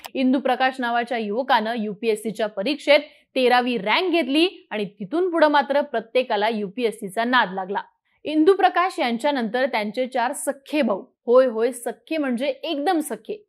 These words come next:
चुलत वगैरे असं काही नाही, तर या चार सख्ख्या भावांनी एकाच वर्षी पोस्ट काढली. एकाच वर्षी चारही जण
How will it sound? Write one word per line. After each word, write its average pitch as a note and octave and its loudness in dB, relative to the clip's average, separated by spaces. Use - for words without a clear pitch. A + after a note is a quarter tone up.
चुलत B3 -2
वगैरे G#3 -4
असं A#3+ -2
काही D4 2
नाही, C#4 -2
तर A#3 0
या B3 2
चार B3 0
सख्ख्या C4 0
भावांनी A3 0
एकाच B3 0
वर्षी G#3+ -6
पोस्ट C#4 0
काढली. F#3+ -8
एकाच E4 2
वर्षी E4 0
चारही D4 2
जण C#4+ 0